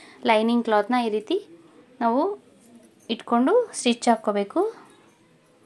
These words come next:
So ಬೆನ್ನು, ಬ್ಯಾಕಲ್ಲಿ ಬೆನ್ನು ಸಹ ನಾವು ಫಿನಿಶ್ ಮಾಡ್ಕೋಬೇಕು. So ಅದಕ್ಕೂ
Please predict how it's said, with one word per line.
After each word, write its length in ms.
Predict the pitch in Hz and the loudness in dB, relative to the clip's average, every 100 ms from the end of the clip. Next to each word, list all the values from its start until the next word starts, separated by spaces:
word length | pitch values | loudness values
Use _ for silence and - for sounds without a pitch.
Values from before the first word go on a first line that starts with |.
| - _ _ - | -20 _ _ -4
So 60 | - 285 233 | 4 6 6
ಬೆನ್ನು, 480 | 247 254 269 262 247 233 | 6 6 4 2 0 4
ಬ್ಯಾಕಲ್ಲಿ 400 | 214 226 254 262 339 262 | 4 4 2 0 0 2
ಬೆನ್ನು 240 | 233 254 254 | 2 2 0
ಸಹ 140 | 226 247 | -2 0
ನಾವು 160 | 233 226 233 | 2 0 -2
ಫಿನಿಶ್ 260 | 233 233 - | -2 -2 -4
ಮಾಡ್ಕೋಬೇಕು. 400 | 220 220 214 214 277 | -4 -2 -4 -2 2
So 80 | 254 | 2
ಅದಕ್ಕೂ 240 | 208 220 | 2 0